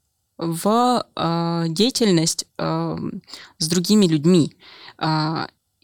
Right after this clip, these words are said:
и почему, эм, люди и заметили, что есть такой эффект? Потому что есть такое предположение, что люди в депрессии, а, концентрируют своё внимание на себя.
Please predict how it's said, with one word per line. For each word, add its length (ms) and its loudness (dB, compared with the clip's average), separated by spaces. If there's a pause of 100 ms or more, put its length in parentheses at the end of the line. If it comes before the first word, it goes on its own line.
(160)
и 140 0 (280)
почему, 720 4
эм, 540 -2
люди 240 2
и 60 4
заметили, 380 2
что 160 -2
есть 200 0
такой 300 -2
эффект? 380 -4 (320)
Потому 380 4
что 420 -2 (160)
есть 240 2
такое 220 0
предположение, 760 2
что 480 0
люди 200 2
в 60 -4
депрессии, 680 0 (480)
а, 360 0 (840)
концентрируют 920 4
своё 520 2
внимание 760 4
на 520 4
себя. 580 0